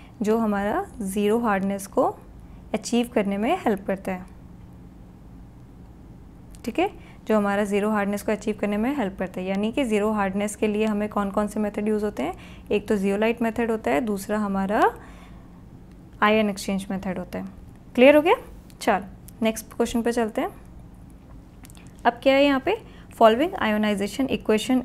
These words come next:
is एच ओ सी एल is a reversible reaction, यानी कि एच प्लस आयन में टूट रहा है और हमारा ओ सी एल आयन में टूट रहा है। ठीक है, at twenty degree if rate constant of above equation is ten to the power minus seven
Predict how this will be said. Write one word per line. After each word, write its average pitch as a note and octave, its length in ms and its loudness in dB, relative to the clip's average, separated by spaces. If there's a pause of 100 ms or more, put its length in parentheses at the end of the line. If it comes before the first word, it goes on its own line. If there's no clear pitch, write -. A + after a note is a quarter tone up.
is B3 260 0 (100)
एच A3 200 0
ओ D#4+ 60 0
सी C4+ 300 -2
एल D4+ 120 2 (500)
is G#3+ 140 4
a G#3 140 2
reversible A3 500 0
reaction, A3 400 2
यानी G3+ 240 0
कि C4 180 2 (220)
एच A3 140 0
प्लस B3 260 0
आयन G3+ 300 0
में A3+ 160 2
टूट A3 280 -2
रहा A3 80 4
है D4+ 140 4
और G3+ 240 0
हमारा G3 340 0
ओ G#3 240 0
सी G3+ 200 -2
एल B3+ 200 0 (640)
आयन G3 320 2
में G3+ 240 0
टूट F#3+ 260 -6
रहा F#3 100 -6
है। F#3 100 -12 (280)
ठीक A#3+ 140 -2
है, - 160 0
at C#4+ 260 2
twenty A#3+ 360 2
degree B3 300 0 (200)
if - 240 -6
rate B3 300 0
constant B3 680 -2
of G#3+ 240 0 (100)
above A#3 280 0
equation A3 500 -4 (180)
is B3+ 260 -2 (520)
ten B3+ 240 4
to C4+ 100 0
the C4+ 160 -2
power G3 320 0
minus F#3+ 380 -2
seven A3+ 360 -2